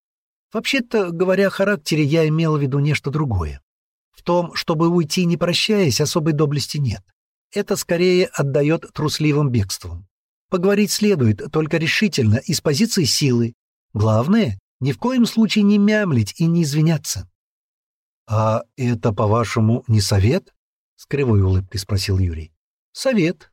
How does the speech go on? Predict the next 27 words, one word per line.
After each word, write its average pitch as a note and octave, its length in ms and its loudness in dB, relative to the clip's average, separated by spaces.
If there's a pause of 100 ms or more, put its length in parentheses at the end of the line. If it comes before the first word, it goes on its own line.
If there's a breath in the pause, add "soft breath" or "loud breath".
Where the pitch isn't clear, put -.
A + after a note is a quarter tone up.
кивнула F#2+ 460 0
она. E2+ 220 -8 (360)
«Только G#3 360 -2
я E3+ 280 0
вам F3 300 -2
ничего D#3+ 360 0
не D#3 120 2
навязываю. G#2 640 -2 (360)
Вы G#3+ 220 2
вправе G3+ 400 0
решать, B2 500 -2 (100)
вести C3 340 0
ли C#3+ 100 2
прежнюю D3+ 480 0
жизнь, G2 400 0 (240)
зависимую C3+ 720 2
от C3+ 80 -6
всех C3+ 240 -2
вокруг, A2+ 440 -4 (260)
или A#3+ 160 2
самому G3 400 2
стать G3 240 -4
творцом D3+ 420 -4
своей C3+ 300 2
судьбы». A2 500 -2 (760)
«Не G2+ 140 -6
навязываете? G2 920 0